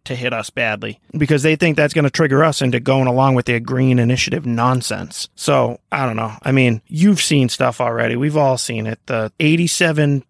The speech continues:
thousand I R S agents are gonna be on there trying to charge you more money on your tax return if you haven't gone green yet. So maybe that's what they're gonna be auditing about. Next. All right.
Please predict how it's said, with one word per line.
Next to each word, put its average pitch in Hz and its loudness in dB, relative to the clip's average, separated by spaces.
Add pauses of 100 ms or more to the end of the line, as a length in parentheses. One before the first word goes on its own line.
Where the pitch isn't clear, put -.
(140)
thousand 143 0
I 135 2
R 143 4
S - -2 (280)
agents 113 -2 (120)
are - 0
gonna 127 2
be 139 4
on 139 2
there 117 0 (220)
trying 151 2
to 127 2
charge 143 2
you 151 4
more 143 4
money 143 4
on 135 2
your 127 0
tax 135 0
return 117 -6
if 113 -8
you 120 -2
haven't 120 -4
gone 120 -2
green 117 0
yet. 113 -6 (160)
So 104 -6 (100)
maybe 135 2
that's 123 2
what - -8
they're 113 -4
gonna 117 0
be 117 -2
auditing 113 0
about. 104 -6 (300)
Next. 247 0 (360)
All 175 -2
right. 131 -2